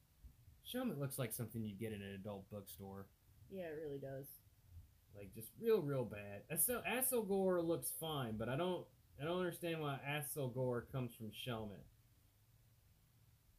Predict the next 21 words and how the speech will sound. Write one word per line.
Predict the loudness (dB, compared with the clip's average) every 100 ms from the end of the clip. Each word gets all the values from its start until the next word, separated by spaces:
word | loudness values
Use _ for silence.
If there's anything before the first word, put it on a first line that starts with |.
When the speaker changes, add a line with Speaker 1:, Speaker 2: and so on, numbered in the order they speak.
| -20 -20 -16 -10
Speaker 1:
Um, | -6 -6 -6 -8 -14 -20 -20 -20 -20 -20 -20 -20 -20 -20 -8
yeah, | 0 0
I, | 2 -2 2
I |
don't, | 2 2 -2 -10 -2
I |
don't | 0 0
get | 0
that. | -4 -4
What | 0 0 2
the | 2
hell | 2 2
is | 0
he | -4
supposed, | -2 0 2
he | 2
looks | 2
like | 2
a | 2
mummy. | 2 2 0 -4 -10 -20 -20 -20 -20 -20 -20 -20 -20 -20 -20 -20 -20 -20 -20 -20 -20
Speaker 2:
A | -18